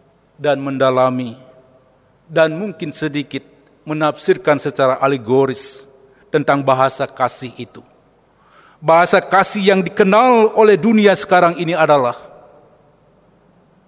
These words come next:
bahasa yang dapat diterima, bahasa yang dapat dirasakan, bahasa yang dapat dinikmati oleh orang-orang yang membutuhkan.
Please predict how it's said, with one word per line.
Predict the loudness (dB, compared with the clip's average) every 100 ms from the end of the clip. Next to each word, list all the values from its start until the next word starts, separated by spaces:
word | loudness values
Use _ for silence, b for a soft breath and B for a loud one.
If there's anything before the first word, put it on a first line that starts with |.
| _
bahasa | 0 2 2 2
yang | 2 2
dapat | 2 2 0
diterima, | -2 -6 -4 -2 -2 -4 -8 -14 -20 -20 b b b b -2
bahasa | 2 4 2 4
yang | 2 4
dapat | 2 0 0
dirasakan, | 2 2 2 2 -2 -4 -12 -12 -20 -20 -20 -20 b b b b
bahasa | b 2 4 2 4
yang | 4 4
dapat | 2 2 0 2
dinikmati | 0 2 2 2 2 -6 -16 -20 -20 _ _ _ _ _ _
oleh | -2 0
orang-orang | 2 2 2 2 4 4
yang | 2 0
membutuhkan. | -2 -6 -8 -8 -8 -12